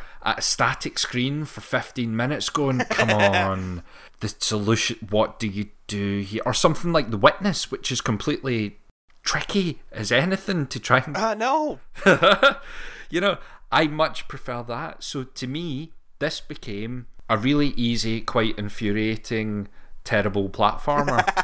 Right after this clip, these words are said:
Speaker 2: <laughs>
Speaker 1: The music
Speaker 2: Okay, I can absolutely
Speaker 1: is
Speaker 2: understand that. Oh, the music.
Speaker 1: awful.
Speaker 2: Oh,
Speaker 1: It's
Speaker 2: okay. Cosmic Space Face
Speaker 1: I
Speaker 2: or
Speaker 1: know.
Speaker 2: Krusty? Which would you rather listen to an hour of? <laughs>
Speaker 1: Oh my god, that's a, that's a tough call. And this is funny because this is two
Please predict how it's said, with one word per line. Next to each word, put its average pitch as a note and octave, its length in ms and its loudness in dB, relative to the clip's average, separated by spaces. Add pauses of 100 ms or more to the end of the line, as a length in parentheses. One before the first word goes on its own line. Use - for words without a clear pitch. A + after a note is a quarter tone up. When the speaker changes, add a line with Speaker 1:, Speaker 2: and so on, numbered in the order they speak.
(180)
Speaker 2:
<laughs> - 280 -10 (320)
Speaker 1:
The B2 120 6
music D3 420 6
Speaker 2:
Okay, D3 240 4
I D#3+ 140 2
can D#3+ 200 -6
absolutely D3+ 380 2
Speaker 1:
is C#3+ 60 0
Speaker 2:
understand D#3 340 -2
that. G#2+ 240 -4 (160)
Oh, G#3 140 8
the D#3+ 120 -2
music. C#3+ 380 4
Speaker 1:
awful. A2 420 -4
Speaker 2:
Oh, C#3 460 2 (140)
Speaker 1:
It's C#3 220 2
Speaker 2:
okay. E3+ 340 2 (160)
Cosmic E3+ 400 2
Space G3+ 360 2
Face D#3+ 360 2
Speaker 1:
I B2+ 80 2
Speaker 2:
or - 40 4
Speaker 1:
know. D3+ 140 2
Speaker 2:
Krusty? C3 380 -2 (320)
Which D3+ 280 -2
would E3 140 2
you D3+ 80 2
rather C#3+ 160 4
listen C#3+ 240 -4
to D3+ 80 -2
an C#3+ 80 -2
hour C3+ 280 2
of? - 160 -10
<laughs> - 40 -14
Speaker 1:
Oh A#2+ 340 0
my F#2+ 160 -4
god, A#2 360 4
that's B2 280 2
a, A2 120 -2
that's B2 200 2
a A2+ 40 0
tough - 320 -2
call. C#3 260 2
And B2+ 160 2
this F#3 160 0
is C3+ 80 0
funny E3 300 0
because C3 380 -4
this C#3+ 200 0
is E3 140 -4
two D#3 460 2